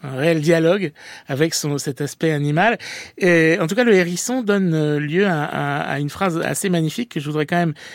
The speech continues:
citer. La galère avec les hérissons, c'est qu'on peut pas tenter le massage cardiaque.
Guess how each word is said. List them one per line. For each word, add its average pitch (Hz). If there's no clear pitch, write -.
citer. 202
La 147
galère 196
avec 156
les 151
hérissons, 185
c'est -
qu'on 156
peut 156
pas 214
tenter 180
le 190
massage 165
cardiaque. 139